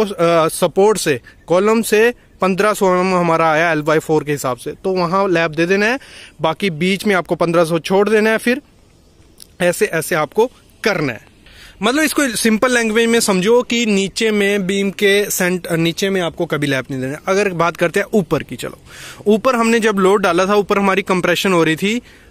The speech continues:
center में, मतलब, अ, compression यहाँ, और सरिया अगर हम क-, अ, किसी चीज को compress करते हैं, तो वो इधर से load पड़ रहा है, उठेगी कहाँ से? वो support से।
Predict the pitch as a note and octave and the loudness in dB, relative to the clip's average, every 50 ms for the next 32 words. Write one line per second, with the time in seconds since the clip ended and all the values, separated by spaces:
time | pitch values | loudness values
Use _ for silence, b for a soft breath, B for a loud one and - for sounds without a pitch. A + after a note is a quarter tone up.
0 | B B - - G3 G3+ F#3 - F#3 D#3+ C3 A#2 - - - - - - - D3 | B B -2 0 0 0 0 -2 -2 -2 -4 -6 -8 -14 -20 -20 -20 -14 -8 -8
1 | D3+ D3+ F#3 G#3+ A3+ G#3+ - F3+ F3+ F#3 - - - - - F#3 F#3 G3 F#3+ F3 | -4 -2 0 -2 -2 -2 -2 -2 -2 -2 -2 -6 -12 -6 -4 -2 0 0 0 0
2 | A3 A3 G#3+ G#3 G3+ G#3+ A3+ A3 - - - - - - - - - - G3+ G#3 | 0 0 2 2 0 0 -2 -4 -6 -10 -20 -20 -20 -20 -20 -16 -6 -2 0 0
3 | A3 G#3 - - G#3 G3+ G3+ G#3 A3 A3+ A3 F#3 G3 F#3 G#3+ A3 G3 E3+ G3 G3 | 0 0 -2 -2 -2 -2 0 0 0 0 0 -2 0 0 0 0 0 -2 -2 -4
4 | F3 - G3 F3+ E3+ D#3+ D#3+ D3+ - G#3+ G3 A#3 A3+ - A3+ A3 - - A#3 F#3+ | -2 -4 -4 0 0 0 -2 0 -2 -4 -2 -2 -2 -2 -2 -4 -2 -2 -2 -2
5 | - G3 F#3+ A3 A3 A3 - - G3 F3 - F3 E3 D#3+ - F3 G3 G#3+ A#3 A#3 | -2 -2 0 0 0 -2 0 -2 -4 -2 -2 -2 -4 -2 0 2 2 2 0 0
6 | B B B B B B B B B B B B - E3+ G3 A3+ - - G3+ F3 | B B B B B B B B B B B B 0 0 0 0 0 -2 -2 0
7 | A3+ A3 G3 B3 G#3+ G3 G3+ G#3+ A3 G3+ A3+ G#3 G3+ G#3 A3+ A#3 - A#3 G#3+ - | 0 0 0 2 4 4 4 4 2 0 0 0 2 2 0 0 0 -2 0 0
8 | A3 A3+ G#3 A3 A3 G#3+ G#3 A3 A3+ - B3+ A#3+ B3 C4 C4+ B3 - - G3 - | 0 0 0 0 0 0 0 0 0 0 0 0 0 0 -2 -2 -2 -4 -4 0
9 | - G3 G3 G3+ - - - C3 | 2 2 2 2 0 -2 -6 -6